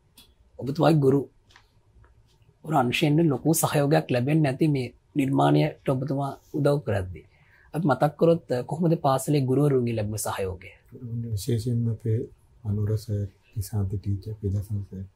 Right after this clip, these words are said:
Speaker 2: මේ කාර්යයන් කිය උනන්දු දරුවොත් එක්ක මුහුණ වෙලා එකතු වෙලා වැඩ කරනවා. ඊට අමතරව මගේ නියෝජිත විදුහල්පතිතුමා, ඒ වගේම අනිත් ගුරු මණ්ඩලය මේ සඳහා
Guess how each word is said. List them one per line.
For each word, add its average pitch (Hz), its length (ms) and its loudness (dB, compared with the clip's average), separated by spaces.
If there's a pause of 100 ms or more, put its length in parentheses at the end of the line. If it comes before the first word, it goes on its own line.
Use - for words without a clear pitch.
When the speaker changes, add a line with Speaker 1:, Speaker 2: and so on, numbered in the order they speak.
(300)
Speaker 2:
මේ 104 140 2
කාර්යයන් 104 420 -4
කිය 110 220 -8
උනන්දු 101 340 -2
දරුවොත් 98 440 -4
එක්ක 107 120 -10
මුහුණ 95 280 0
වෙලා 98 240 -6
එකතු 98 300 -8
වෙලා 98 200 -2
වැඩ 87 180 -8
කරනවා. 92 380 -14 (600)
ඊට - 160 -12
අමතරව 110 340 0
මගේ 101 200 2
නියෝජිත 95 240 2
විදුහල්පතිතුමා, 92 720 -4 (760)
ඒ - 100 -10
වගේම 98 240 -2
අනිත් 95 180 0
ගුරු 98 220 -2
මණ්ඩලය 95 380 -2 (600)
මේ 110 160 -6
සඳහා 101 340 -2